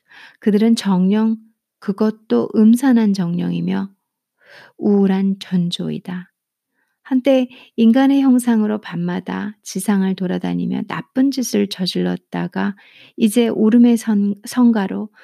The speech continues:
또는 자신들이 저지른 죄를 비가로 고하며 속죄하는 타락한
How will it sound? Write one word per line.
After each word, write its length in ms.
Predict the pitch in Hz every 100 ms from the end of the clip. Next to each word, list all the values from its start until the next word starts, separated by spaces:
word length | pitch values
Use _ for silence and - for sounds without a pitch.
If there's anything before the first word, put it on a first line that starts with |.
| -
또는 240 | - 262 269
자신들이 920 | - 185 - 240 226 208 - - -
저지른 500 | - 185 190 190 185
죄를 440 | 190 180 185 202 214 _ _ -
비가로 480 | 208 202 214 190
고하며 560 | 185 180 175 185 185 196
속죄하는 720 | - 247 240 - 196 185 220 247 _ _ _
타락한 720 | - 320 285 - - 180